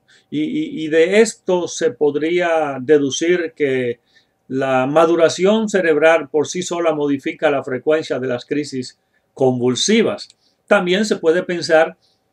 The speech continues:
que los síndromes epilépticos en niños son completamente, eh, diferentes a los de los, eh, adultos. Y hay otra, eh, causa posible, eh, existencia de lesión cerebral.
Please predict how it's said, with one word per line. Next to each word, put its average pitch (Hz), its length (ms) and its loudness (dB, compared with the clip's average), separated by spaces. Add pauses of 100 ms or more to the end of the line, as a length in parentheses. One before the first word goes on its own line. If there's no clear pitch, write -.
(180)
que 147 140 0
los 147 180 4
síndromes 180 520 0
epilépticos 143 800 -2
en 135 100 -4
niños 151 340 -8
son 151 180 -4
completamente, 170 1300 -6 (420)
eh, 147 200 -4
diferentes 151 960 -2 (240)
a 139 120 -4
los 139 180 0
de 139 140 0
los, 123 600 -2
eh, 123 300 -8
adultos. 123 760 -2 (480)
Y - 20 4
hay 233 140 6
otra, 262 320 4
eh, 160 800 2
causa 151 920 2 (160)
posible, 175 680 -2
eh, 127 380 -6
existencia 151 640 -4
de 147 80 2
lesión 135 400 -2
cerebral. 139 580 -2